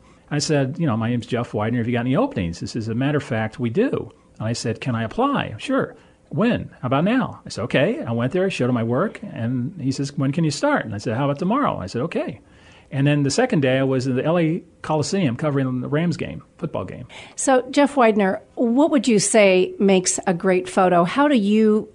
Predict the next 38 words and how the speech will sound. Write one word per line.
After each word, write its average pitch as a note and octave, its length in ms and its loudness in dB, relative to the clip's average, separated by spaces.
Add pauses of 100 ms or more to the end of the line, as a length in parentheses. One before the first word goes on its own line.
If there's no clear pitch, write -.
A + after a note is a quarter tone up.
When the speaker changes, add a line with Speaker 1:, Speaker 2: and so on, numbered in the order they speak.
(100)
Speaker 2:
create G3 520 4
your G3 240 4
great D#3+ 240 2
photos? E3 580 -2 (360)
Speaker 1:
Well, D#3+ 80 2
great F#3+ 200 4
photos F#3 360 4
are C#3 40 2
not C#3+ 320 2
easy. C3 540 2 (300)
I B2+ 180 -2 (120)
once D3 320 0
was A#2+ 120 -2
quoted C3+ 300 2
in A#2+ 80 0
an A#2 140 0
article B2 440 0
in A2+ 80 -2
a A2 40 -2
magazine A2+ 600 0
that G#2 380 -4
great A#2+ 220 -2
pictures A#2 280 -4
don't A2 200 -4
grow A#2 120 -2
on G#2 160 -4
trees. C#3 480 -2 (460)
Great G3+ 240 4
photos, D3+ 720 4
a C3+ 60 0
lot D3 240 4
of D3 80 2
the C3 80 2
time, C3 380 0
happen B2 360 0
by G#2+ 160 0
chance, A2+ 640 -4
but A#2+ 320 -4